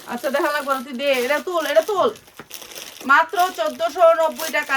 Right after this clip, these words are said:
যার লাগে খালি নিয়ে নিবেন। অনেক সুন্দর জামা, মাত্র চোদ্দোশো নব্বই। যার লাগে নিয়ে নিবেন, ছয়টা নিলেই এই প্রাইস, মাত্র চোদ্দোশো নব্বই। ছয়টা নিতে হবে, চোদ্দোশো নব্বই। ঠিক আছে, এটা অসম্ভব সুন্দর, মাত্র চোদ্দোশো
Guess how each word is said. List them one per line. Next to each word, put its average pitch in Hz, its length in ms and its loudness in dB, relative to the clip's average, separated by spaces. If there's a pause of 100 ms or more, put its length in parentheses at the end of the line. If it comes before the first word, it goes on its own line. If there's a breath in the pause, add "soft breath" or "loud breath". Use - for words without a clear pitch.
যার 277 220 0
লাগে 294 260 -6
খালি 285 200 -2
নিয়ে 285 160 -4
নিবেন। 269 200 -6 (120)
অনেক 311 160 -8 (120)
সুন্দর 285 240 -4 (100)
জামা, 277 200 0 (120)
মাত্র 269 240 -4 (220)
চোদ্দোশো 277 440 -8 (100)
নব্বই। 262 380 -4 (640)
যার 285 220 4 (100)
লাগে 285 240 -2
নিয়ে 285 160 -6
নিবেন, 269 200 -6 (260)
ছয়টা 277 440 -2
নিলেই 294 300 -6 (140)
এই 285 80 -8 (100)
প্রাইস, 254 260 -2 (140)
মাত্র 269 200 -6 (160)
চোদ্দোশো 269 480 -10
নব্বই। 247 280 -8 (120)
ছয়টা 254 360 -2
নিতে 277 200 -10
হবে, 240 160 -2 (120)
চোদ্দোশো 254 440 -8 (100)
নব্বই। 214 320 -4 (440 soft breath)
ঠিক 262 180 -12
আছে, 302 180 -10
এটা 247 120 -6 (120)
অসম্ভব 302 380 -2 (120)
সুন্দর, 277 260 -4 (140)
মাত্র 254 180 -6 (160)
চোদ্দোশো 269 380 -8